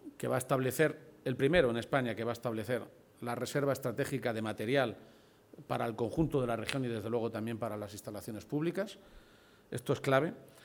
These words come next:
Y queremos contemplar a todos los sectores. Estamos teniendo ya reuniones, hemos tenido contactos y vamos a tener reuniones eficaces, por ejemplo, con el sector taurino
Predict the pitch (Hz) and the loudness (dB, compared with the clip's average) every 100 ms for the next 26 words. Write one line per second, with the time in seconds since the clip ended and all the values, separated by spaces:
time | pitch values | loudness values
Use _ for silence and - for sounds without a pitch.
0 | - - - 147 151 214 190 190 - - | -20 -4 0 6 6 6 2 -2 -12 -20
1 | - - - - - - - - 151 135 | -20 -20 -20 -20 -20 -20 -20 -8 -2 0
2 | 131 175 175 143 175 135 113 120 - 208 | 2 4 4 4 4 4 2 0 4 2
3 | 76 - - - - 135 143 135 135 147 | 2 -6 -12 -20 -2 4 4 4 4 4
4 | 127 139 143 123 143 202 156 135 120 123 | 6 6 6 4 4 4 2 0 0 -2
5 | 123 117 110 107 160 180 131 123 117 117 | 0 0 0 2 2 0 -2 0 0 -2
6 | 120 123 113 117 127 131 113 107 107 139 | -2 -2 -2 -2 -2 -2 -4 -6 0 0
7 | 160 - - - - - - 127 113 139 | 0 -4 -10 -20 -20 -20 -10 -6 -4 -2
8 | 175 151 123 123 143 - 123 123 107 | 0 0 -2 -4 -4 -2 -2 -2 -4